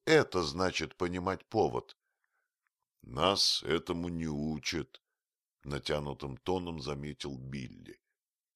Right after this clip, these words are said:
«Мы научаемся повиноваться человеку, который двигается впереди,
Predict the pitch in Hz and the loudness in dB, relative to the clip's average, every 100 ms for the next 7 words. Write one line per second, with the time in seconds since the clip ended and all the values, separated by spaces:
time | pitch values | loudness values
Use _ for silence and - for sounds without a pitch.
0 | _ - 78 135 147 135 120 - 117 123 | _ -8 -2 0 2 0 0 2 2 2
1 | 110 110 - 98 101 92 90 98 - 82 | 0 -2 -2 -2 0 4 4 4 -2 -6
2 | - 82 80 78 117 - 110 - _ - | -2 0 0 4 4 4 -2 -4 _ -2
3 | 80 135 151 131 65 95 107 104 98 - | 0 2 0 -2 -2 -2 -2 -4 -4 -6
4 | 98 - 87 87 76 69 78 67 | -8 -4 -2 0 -2 -2 -4 -4